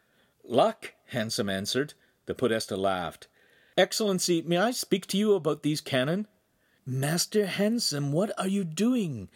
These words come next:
Pan whispered in an exasperated tone. Handsome saw the Podesta look over at the captain and smile. "Leave us, Marcus," the Podesta said, still smiling. "What do you wish to speak of, Romero?" "If Verona had superior cannon, this would be a good thing?"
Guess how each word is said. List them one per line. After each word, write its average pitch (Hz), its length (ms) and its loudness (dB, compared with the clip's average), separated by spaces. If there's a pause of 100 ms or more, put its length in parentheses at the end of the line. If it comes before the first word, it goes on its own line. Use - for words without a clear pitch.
(200)
Pan 101 320 -2
whispered 98 500 -2
in 95 160 -6
an 104 140 -6
exasperated 98 800 -2
tone. 95 340 -6 (340)
Handsome 165 400 0
saw 123 200 2
the 110 100 -2
Podesta 104 440 -2
look 101 220 -2
over 113 280 0
at 95 80 -6
the 92 80 -4
captain 90 420 -4
and 87 120 -4
smile. 85 520 -4 (540)
"Leave 185 260 2
us, - 260 -6
Marcus," 110 680 -2
the - 80 -8
Podesta 101 400 -2
said, 92 340 -4
still 104 280 -2
smiling. 90 520 -4 (560)
"What 143 240 2
do 156 80 -6
you 143 120 2
wish 139 240 -2
to 156 80 -8
speak - 320 -2
of, 87 180 -6
Romero?" 80 480 -4 (400)
"If 165 140 2
Verona 196 560 2
had 151 200 -4
superior 170 520 0
cannon, 120 580 -4 (480)
this - 180 2
would 165 120 2
be 147 100 0
a 147 60 0
good 143 220 -2
thing?" 175 340 0